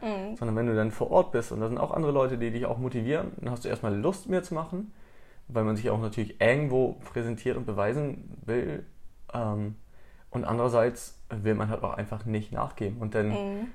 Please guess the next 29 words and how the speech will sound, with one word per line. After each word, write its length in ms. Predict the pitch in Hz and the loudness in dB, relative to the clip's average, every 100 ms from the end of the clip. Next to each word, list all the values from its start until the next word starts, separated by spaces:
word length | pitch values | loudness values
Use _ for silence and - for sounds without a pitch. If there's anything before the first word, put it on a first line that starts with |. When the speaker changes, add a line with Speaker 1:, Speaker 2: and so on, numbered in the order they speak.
| - | -4
Speaker 2:
wenn 100 | - | 2
alle 220 | 135 123 | 6 8
weitermachen, 460 | 139 135 110 107 113 | 8 6 2 2 2
dann 100 | 113 | 2
will 80 | |
man 120 | 117 113 | 2 4
selber 220 | 120 123 | 4 4
auch 100 | 127 | 4
sagen, 200 | 113 98 | 2 0
„Okay, 220 | 101 127 | 0 0
ich 220 | - 107 - | 0 -4 -4
kann 140 | 120 | -2
jetzt 140 | 117 - | -2 0
auch 140 | 151 | 0
nochmal 260 | 113 107 98 | 2 -2 -2
zehn 180 | 113 | -2
Sekunden 280 | 107 107 110 110 | -2 -2 -2 -2
länger 240 | 110 107 | 0 -2
im 100 | 110 | -4
Plank 320 | - 113 110 | -4 -2 -2
aushalten.“ 600 | 113 110 110 107 107 107 - | -4 -4 -4 -4 -4 -4 -2
Speaker 1:
Ja. 340 | 240 214 - - | -2 0 -4 -4
Speaker 2:
Oder 340 | 117 110 110 120 | 2 6 6 6
irgendwie, 460 | 123 120 127 131 - - - | 4 4 2 0 -8 -16 -4
ja, 120 | 123 110 | 2 2
dass 140 | 107 | 2
man 100 | 113 | -2
sich 140 | 110 - | -2 4
da 420 | 110 110 120 | 6 6 2